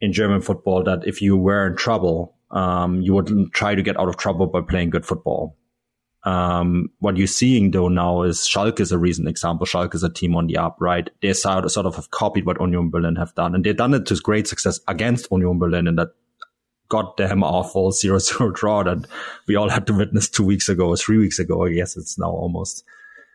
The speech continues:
Um, so I think it's almost like a style that is catching on a little bit.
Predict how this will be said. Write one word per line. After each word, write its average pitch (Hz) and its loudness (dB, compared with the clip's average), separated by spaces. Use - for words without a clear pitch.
Um, 92 2
so 110 2
I 92 2
think 170 2
it's 113 0
almost 127 2
like 110 0
a 104 2
style 101 0
that 92 -2
is 90 0
catching - -4
on 95 0
a 113 2
little 135 4
bit. 147 2